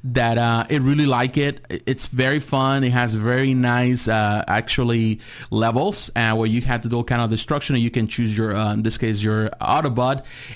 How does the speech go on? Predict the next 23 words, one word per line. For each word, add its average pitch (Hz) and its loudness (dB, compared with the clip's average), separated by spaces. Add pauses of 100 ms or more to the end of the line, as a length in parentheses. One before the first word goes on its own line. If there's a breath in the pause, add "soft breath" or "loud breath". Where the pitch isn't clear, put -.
(100)
and, 107 0
uh, 110 2
al-, 110 0
also 135 0
your, 113 0
uh, 104 0
Decepticon. 123 0
So 131 0
that's 160 0
kinda 220 0
separate 151 -2
the, 131 0
the 120 -2
adventures, 123 -2
and 131 -2
that's 165 0
actually 151 0
was 131 0
actually 143 -2
the, 117 0
what 113 -2
really, 135 0 (400 loud breath)
uh, 113 2